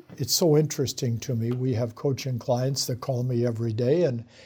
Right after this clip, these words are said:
we have coaches that I work with every day, and prospects like maybe some of you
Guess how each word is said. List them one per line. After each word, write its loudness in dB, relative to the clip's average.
we 0
have -2
coaches 0
that -2
I 0
work -2
with -4
every 0
day, 0
and -2
prospects 2
like -4
maybe -2
some 0
of 0
you 0